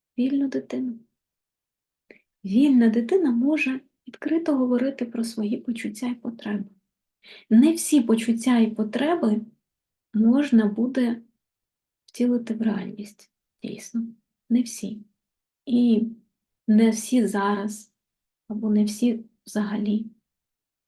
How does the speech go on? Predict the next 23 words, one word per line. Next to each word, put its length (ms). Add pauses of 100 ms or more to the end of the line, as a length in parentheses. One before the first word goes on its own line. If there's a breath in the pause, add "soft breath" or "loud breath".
(320)
Але 560 (720)
мати 480
змогу 640 (400)
собі 640 (400)
чесно 440
в 100
ни-, 300
чесно 500
в 60
них 220
зізнатись, 720
щиро. 600 (800 loud breath)
І 120
знати, 420
що 400 (160)
за 220
цим 240
не 80
послідує 540
ніякої 440
критики, 580 (1600)
ніякого 640
осуду. 580